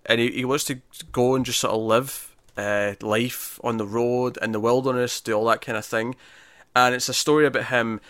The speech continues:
and it's told, it's told, like, out of, uh, order. It's, it's, 'cause we have him, like, in sort of the, the sort of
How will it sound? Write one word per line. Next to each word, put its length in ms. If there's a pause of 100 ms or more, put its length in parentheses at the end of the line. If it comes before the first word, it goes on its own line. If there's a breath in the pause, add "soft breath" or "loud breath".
(100)
and 100
it's 120
told, 260
it's 100
told, 320
like, 200
out 100
of, 260
uh, 380 (480)
order. 400
It's, 160
it's, 140
'cause 280
we 120
have 220
him, 140
like, 140
in 220
sort 160
of 80
the, 160
the 120
sort 220
of 160